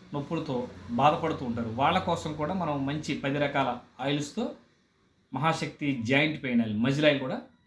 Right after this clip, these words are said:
తయారు చేసాము. అట్లాగే యువతకి జుట్టు కుదుళ్ళ నుంచి పెరగటానికి, కుదుళ్ళు స్ట్రాంగ్గా ఉండటానికి, ఏదైనా హెడేక్ అంటే మైగ్రేన్ హెడేక్ లాంటివి కూడా పూర్తిగా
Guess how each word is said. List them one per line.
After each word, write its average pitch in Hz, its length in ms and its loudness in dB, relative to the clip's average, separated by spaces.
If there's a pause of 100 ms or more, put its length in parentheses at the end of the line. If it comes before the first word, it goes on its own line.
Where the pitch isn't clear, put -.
(220)
తయారు 123 220 0
చేసాము. 107 380 -8 (600)
అట్లాగే 143 580 2 (380)
యువతకి 139 680 -2 (1040)
జుట్టు - 460 -2 (580)
కుదుళ్ళ 175 360 2
నుంచి 170 380 -2
పెరగటానికి, 117 1040 -2 (420)
కుదుళ్ళు 180 360 0
స్ట్రాంగ్గా 135 540 -2
ఉండటానికి, 117 880 0
ఏదైనా 170 400 0
హెడేక్ 147 560 0 (100)
అంటే 139 120 -6
మైగ్రేన్ 143 520 0
హెడేక్ 135 400 -2
లాంటివి 131 320 -4
కూడా 156 160 -6
పూర్తిగా 135 420 -10